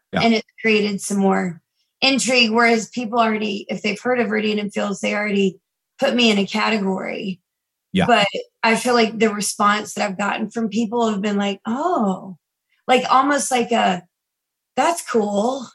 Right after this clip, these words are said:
Speaker 2: versus
Speaker 1: Mm-hmm.
Speaker 2: like, "I'm putting you in this box and I already know about that."
Speaker 1: Yeah. Well, another example of why context matters.
Speaker 2: Yeah.
Speaker 1: You lead with the product-focused statement,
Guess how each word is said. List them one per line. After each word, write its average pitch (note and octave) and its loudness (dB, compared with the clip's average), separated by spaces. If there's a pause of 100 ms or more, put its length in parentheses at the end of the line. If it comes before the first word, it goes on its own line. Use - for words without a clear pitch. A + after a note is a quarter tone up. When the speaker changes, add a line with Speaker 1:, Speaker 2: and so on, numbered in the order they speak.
(220)
Speaker 2:
versus A3+ 2
Speaker 1:
Mm-hmm. G3+ -6
Speaker 2:
like, G3+ 0
"I'm G#3+ 0
putting A#3 0
you A3+ 2
in G#3 -2
this G#3 -10
box G#3 0
and G#3 -6
I G#3+ 0 (100)
already G#3 0
know F#3 -6
about F#3+ -14
that." - -10 (560)
Speaker 1:
Yeah. D#2 2 (640)
Well, G2 4 (240)
another G#2+ 4
example F2+ -2
of E2+ -6
why E2+ -2
context E2 -6
matters. C#2+ -8 (680)
Speaker 2:
Yeah. - -2 (220)
Speaker 1:
You G2+ 2
lead A2 4
with G2+ 0
the F2+ -8
product-focused G2 0
statement, D#2 -6